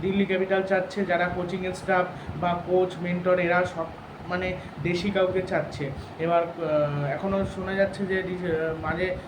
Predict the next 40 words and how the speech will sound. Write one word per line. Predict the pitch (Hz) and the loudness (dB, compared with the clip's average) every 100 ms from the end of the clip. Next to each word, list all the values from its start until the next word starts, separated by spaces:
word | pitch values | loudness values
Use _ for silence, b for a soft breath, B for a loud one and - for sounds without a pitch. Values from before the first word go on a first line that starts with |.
| - 151 | -8 -4
যুবরাজ | 180 185 180 | 2 4 2
সিংয়ের | 190 185 | 0 -8
সাথে | - 185 | -8 -6
কথা | 180 160 180 | -4 -2 -2
হয়েছিল, | 170 175 160 | -4 -4 -2
যুবরাজ | 160 170 170 165 | 0 0 0 -2
সিং | 180 170 | -4 0
দিল্লির | 175 180 175 | 0 2 2
মেন্টর | 165 156 175 175 | 2 0 2 4
হয় | 180 | 4
নাকি | 175 170 170 | 2 0 0
এটা | 165 | 2
দেখতে | 165 165 170 | 0 2 2
হবে। | 160 | 4
আর | 156 | 2
যদি | 160 180 | 0 0
মেন্টর | 175 175 185 | 0 2 0
না | 180 160 165 | 4 4 4
করে | 165 135 - B B | 0 -2 -4 B B
তাহলে | 185 180 175 160 | 4 4 4 4
board | 170 | 4
of | 185 175 170 | 4 2 2
director-এ | 175 175 190 185 | 0 0 0 2
রয়েছে | 175 180 180 196 | 4 2 2 -2
কে? | 180 240 - B - - | 0 0 -2 B -14 -6
সৌরভ | 196 190 180 | 0 2 2
গাঙ্গুলি। | 185 190 208 | 0 2 2
সৌরভ | 208 170 170 165 | 2 2 2 0
গাঙ্গুলি | 180 180 180 | 0 2 0
সিদ্ধান্ত | 170 147 165 | 0 -2 0
নেবে। | 165 160 151 | 2 2 0
আর | |
সৌরভ | - 160 170 170 | 2 4 4 2
গাঙ্গুলি | 175 180 180 | 0 0 2
কখনো | 170 175 180 | 2 4 2
এরকম | 175 180 | 2 2
বোকামি | 151 156 175 180 | 2 2 2 0
সিদ্ধান্ত | 190 175 180 180 | -2 0 0 0
নেবে | 175 170 190 | 2 2 4
না | 180 165 | 2 0